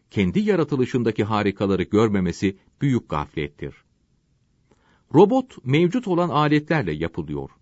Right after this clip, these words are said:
Yoktan yeni bir şey yapılmıyor. Allahü Teala'nın yarattığı maddeleri kullanarak,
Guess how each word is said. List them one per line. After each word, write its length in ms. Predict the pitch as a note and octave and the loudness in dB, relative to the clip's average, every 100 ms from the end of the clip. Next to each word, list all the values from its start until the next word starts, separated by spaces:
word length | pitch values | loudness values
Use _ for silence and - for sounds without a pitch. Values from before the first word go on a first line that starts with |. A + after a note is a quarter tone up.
| _ _ _ _ - | _ _ _ _ 2
Yoktan 420 | B2 B2+ E3 D#3+ | 2 4 -2 -2
yeni 300 | A#2 C3 F3+ | 0 0 0
bir 80 | D3 | -2
şey 240 | G3+ G#3+ | -2 0
yapılmıyor. 640 | A#2 - F#2 D2+ C#2+ C2+ - _ _ _ _ _ _ _ | -2 0 -4 -4 -8 -10 -14 _ _ _ _ _ _ _
Allahü 340 | G2 A2+ E3+ D3+ | -2 0 0 -2
Teala'nın 540 | C3+ B2+ B2+ B2 A#2 | -2 -2 -2 -2 0
yarattığı 500 | A2 A2 G#2+ - A2 | 0 0 -2 0 2
maddeleri 540 | G#2 G2+ G#2 F#2+ C3+ | 2 2 2 2 -2
kullanarak, 600 | - D#3+ A#2 D2+ C#2 D2 | 0 -2 0 -4 -8 -12